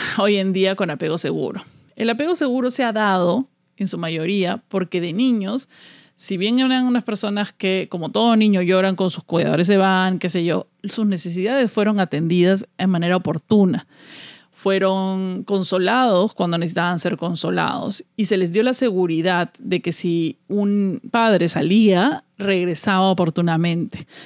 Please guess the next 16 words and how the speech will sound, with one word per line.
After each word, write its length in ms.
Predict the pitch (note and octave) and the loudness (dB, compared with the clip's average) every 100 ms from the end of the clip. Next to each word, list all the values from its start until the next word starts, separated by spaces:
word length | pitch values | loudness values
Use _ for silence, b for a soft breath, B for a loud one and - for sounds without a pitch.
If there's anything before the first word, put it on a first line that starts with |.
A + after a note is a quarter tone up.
| B | B
Se 160 | - E3+ | -6 -6
les 260 | D3 - | -6 -10
habló, 480 | - E3 G3+ A3+ A3+ | -4 0 2 4 2
se 140 | - | 0
les, 200 | D#3+ D3 | -2 -4
se 280 | D#3+ - F#3 | -10 -8 -6
les 140 | E3 E3+ | -4 -4
hizo 200 | E3 F3+ | -2 -2
entender. 600 | E3+ E3+ E3 E3 D3 - | -2 -4 0 2 2 2
Entonces 320 | F3+ F3 G3 | 0 2 2
son 160 | A#3+ B3 | 4 4
personas, 640 | A#3+ A3+ G#3 G3+ G#3 - | 2 0 -2 0 -2 -4
y 100 | A3+ | -4
también 380 | G#3+ G#3+ A#3+ B3+ | -2 0 0 -2
se 180 | - A#3+ | -6 -4
les, 320 | G#3+ F#3 - | -2 -2 -4